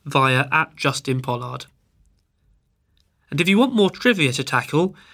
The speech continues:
then I'm sure you'll enjoy our Christmas edition, which contains our annual bumper history quiz. Also in this month's issue, there are articles on Victorian hardship,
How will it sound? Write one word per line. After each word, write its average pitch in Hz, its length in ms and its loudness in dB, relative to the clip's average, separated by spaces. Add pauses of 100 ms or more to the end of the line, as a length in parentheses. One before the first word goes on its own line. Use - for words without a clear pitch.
(160)
then 143 100 2
I'm 135 100 2
sure 220 300 4
you'll 220 160 4
enjoy 147 540 2
our 131 180 -4
Christmas 151 400 -2
edition, 120 480 -2 (380)
which 135 200 0
contains 170 540 0
our 143 200 2
annual 165 380 2
bumper 143 400 0
history 127 420 -2
quiz. 127 440 -6 (1500)
Also 247 360 2
in 120 80 0
this 123 180 -2
month's 120 240 -2
issue, 160 400 0 (460)
there 139 100 4
are 139 60 4
articles 165 640 2
on 139 80 0
Victorian 135 500 2
hardship, 160 640 -2